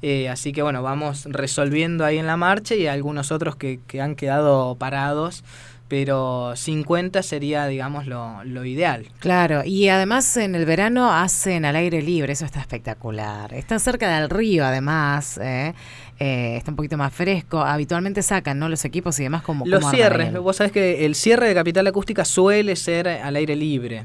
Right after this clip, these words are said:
Speaker 1: Hemos inclusive, mm, usado ahí eso que vos decís, que es, eh, el frente de la radio, que tiene un verde muy lindo, tiene unos, unos pinos.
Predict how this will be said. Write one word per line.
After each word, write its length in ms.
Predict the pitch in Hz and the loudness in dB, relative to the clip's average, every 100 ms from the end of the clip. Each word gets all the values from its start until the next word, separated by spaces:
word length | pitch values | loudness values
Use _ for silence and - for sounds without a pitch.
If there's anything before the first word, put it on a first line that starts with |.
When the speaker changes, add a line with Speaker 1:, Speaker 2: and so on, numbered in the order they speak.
| 139 | -8
Speaker 1:
Hemos 280 | 139 139 135 | -6 -4 -4
inclusive, 880 | 127 123 127 - 143 143 139 127 123 | -6 -8 -8 -4 -2 0 0 -2 -4
mm, 140 | 117 113 | -8 -8
usado 460 | 127 135 147 151 | -6 -2 0 0
ahí 240 | 135 139 143 | 0 0 -2
eso 240 | 139 135 | -4 -8
que 80 | 123 | -6
vos 160 | 135 | -6
decís, 400 | 135 127 165 214 | -6 -4 -4 -4
que 180 | - 135 | -6 -10
es, 140 | 123 - | -10 -10
eh, 440 | 127 120 113 113 | -12 -12 -12 -6
el 100 | 127 | -6
frente 400 | - 156 160 151 | -2 0 0 0
de 120 | 139 | -2
la 100 | 135 | -2
radio, 400 | 147 180 208 190 | 0 2 2 2
que 80 | 135 | 0
tiene 200 | 131 139 | -4 -4
un 200 | 131 127 | -4 -4
verde 260 | 135 143 135 | -4 -2 -2
muy 160 | 127 | -4
lindo, 600 | 135 170 190 190 180 160 139 | -2 0 2 2 0 -2 -4
tiene 180 | 135 127 | -6 -8
unos, 180 | 123 | -10
unos 360 | 131 123 123 120 | -10 -10 -10 -6
pinos. 560 | 160 170 170 170 165 | 0 2 4 2 0